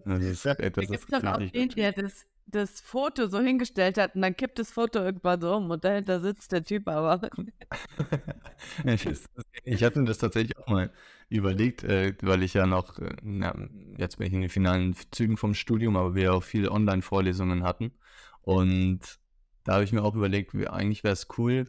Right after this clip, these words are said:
Speaker 1: wenn man so ein Video aufnimmt, was irgendwie so zwanzig Sekunden ist, wo man einfach so dasteht und das die ganze Zeit so in Dauerschleife läuft.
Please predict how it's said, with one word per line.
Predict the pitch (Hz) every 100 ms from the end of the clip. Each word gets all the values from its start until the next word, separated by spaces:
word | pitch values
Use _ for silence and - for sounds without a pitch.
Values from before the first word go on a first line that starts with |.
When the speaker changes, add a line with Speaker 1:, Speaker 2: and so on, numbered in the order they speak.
| - _ _
Speaker 1:
wenn | 107 98
man | 98 95 95
so | 95
ein | 92 92
Video | 104 139 113
aufnimmt, | 92 92 110 92
was | 90
irgendwie | 98 92
so | 92
zwanzig | - 107 107
Sekunden | 104 127 131
ist, | 110 -
wo |
man | 95
einfach | 98 95 98
so | 95
dasteht | 85 107 - 104
und | 98
das | 113
die | 104
ganze | 107 104
Zeit | 101 95
so | 101
in | 92
Dauerschleife | 101 107 92 98 92 95
läuft. | 90 101 -